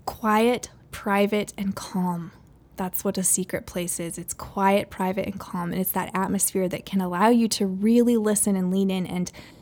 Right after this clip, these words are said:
hear what he may be saying to your heart. And for me, this cannot happen as easily when my kids are awake, <laughs> if I'm being honest, right? It's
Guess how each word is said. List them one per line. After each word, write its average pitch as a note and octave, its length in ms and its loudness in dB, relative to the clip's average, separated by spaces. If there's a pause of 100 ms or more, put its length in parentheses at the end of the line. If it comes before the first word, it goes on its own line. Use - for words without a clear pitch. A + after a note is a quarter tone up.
(260)
hear A3+ 400 2
what F#3 160 0
he G3+ 160 6
may F#3+ 160 4
be F#3+ 120 -4
saying F#3 300 0
to - 160 -6
your F3+ 120 -8
heart. - 520 -8
And A3+ 140 6
for A#3 100 8
me, C4+ 220 10
this A3+ 180 6
cannot G3 640 4
happen - 500 -4
as - 200 -4
easily F#3 360 -2
when F3+ 140 0
my F3 140 -4
kids - 320 -4
are - 80 -8
awake, - 440 -4
<laughs> - 60 -20
if - 140 -2
I'm A3 100 10
being G3+ 220 8
honest, E3 420 0
right? G#3+ 240 4
It's - 260 0